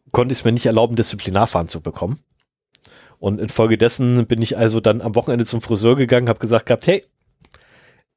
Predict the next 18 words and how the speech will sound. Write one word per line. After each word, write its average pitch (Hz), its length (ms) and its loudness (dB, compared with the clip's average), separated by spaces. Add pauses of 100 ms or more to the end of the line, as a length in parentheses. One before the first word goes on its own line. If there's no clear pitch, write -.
(680)
ich 143 200 0
hab 160 140 -2
die - 120 4
Anweisung 170 400 2
gekriegt 165 320 0
gehabt, - 180 2
meine 123 220 2
Haare 170 220 2
müssen 190 240 -2
runter, 220 360 2 (680)
dann 90 180 -2
kommen 104 220 0
jetzt - 180 0
meine 113 240 2
Haare 151 280 2
runter 104 300 2
vom 101 180 -4
Kopf.“ - 320 -6